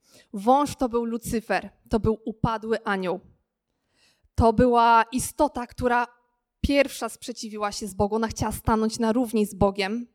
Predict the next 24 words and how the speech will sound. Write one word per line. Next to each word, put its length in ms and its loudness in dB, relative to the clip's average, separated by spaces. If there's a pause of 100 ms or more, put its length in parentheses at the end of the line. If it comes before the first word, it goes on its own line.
(960)
i 80 -8
dlatego 480 0
właśnie 320 -2
Bóg 380 0 (160)
wyrzucił 640 -4 (120)
go 420 0
z 120 -10
nieba. 460 -2 (1300)
On 180 4
stał 320 -2
się 160 -4
sierotą, 720 0
on 120 -4
pierwszą 520 2
sierotą 400 -2
się 160 -10
stał, 300 -4 (640)
e, 520 0 (240)
o 140 -2
której 260 0
możemy 280 -4
przeczytać 420 -8
w 80 -10
Biblii, 500 -6